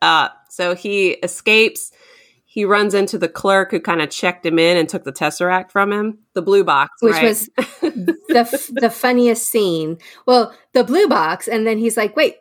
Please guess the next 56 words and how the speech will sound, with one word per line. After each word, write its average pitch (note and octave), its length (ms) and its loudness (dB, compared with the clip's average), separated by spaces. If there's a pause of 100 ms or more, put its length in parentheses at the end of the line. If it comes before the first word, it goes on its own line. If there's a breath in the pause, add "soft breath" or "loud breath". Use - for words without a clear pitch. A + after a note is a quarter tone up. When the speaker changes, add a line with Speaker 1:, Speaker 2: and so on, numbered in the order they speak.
(140)
Speaker 2:
look, A3 200 -2
he's G#3+ 140 -8
like, G#3+ 120 -10 (220)
in G#3+ 120 0
a, G3+ 60 0
looking A#3 380 0
in G#3+ 80 0
a F3 60 0
drawer, G3+ 380 0
like D#3 160 -4
a F3 60 -2
junk G3+ 260 -4
Speaker 1:
That's A#3 280 2
Speaker 2:
drawer. - 60 -2
Speaker 1:
what B3+ 140 2
Speaker 2:
And G3 80 -2
he's - 100 2
Speaker 1:
I - 40 0
was - 80 -2
Speaker 2:
like, F4 80 -2
Speaker 1:
like, D#4 120 2
Speaker 2:
"Wait." F3 120 -2
Speaker 1:
"What?" F#4 580 0 (160)
I A3 160 0
was A3+ 140 -8
so A#3 220 -8
like, G#3 180 -2
Speaker 2:
<laughs> - 280 2
Speaker 1:
"Oh, F#4+ 680 4
oh - 40 0
my D#4 140 -8
God." C4 280 -6
So, B3+ 440 -4 (160)
yes, C4 440 -2
in A#3+ 160 -6
the A#3+ 100 -4
junk B3+ 440 -2
drawer D4+ 340 0
of B3 80 -4
the A3+ 100 -16
T C4 260 -10
V A#3+ 200 -4
A, G#3 460 2 (240)
Speaker 2:
<laughs> - 240 -18
Speaker 1:
where A3+ 140 -2
the G3+ 100 -6
Tesseract F#3 720 0
was F#3 160 -12
just E3+ 260 -8
chilling, F3+ 680 -2 (180)
there A3+ 120 0
also F4+ 300 2
happens D4+ 480 -2
to A#3+ 120 -12
be, A3+ 380 -4
like, F3 460 -4